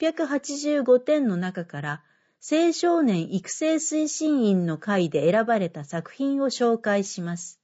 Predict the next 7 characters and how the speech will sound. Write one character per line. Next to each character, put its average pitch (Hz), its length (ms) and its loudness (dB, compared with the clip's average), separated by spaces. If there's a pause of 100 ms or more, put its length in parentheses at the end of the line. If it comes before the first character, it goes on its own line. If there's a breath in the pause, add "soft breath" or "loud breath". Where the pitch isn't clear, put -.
(540)
継 233 200 6
承 220 280 2
略。 175 440 -4 (1300)
最 330 460 4
優 330 240 6
秀 302 320 4
賞。 147 560 0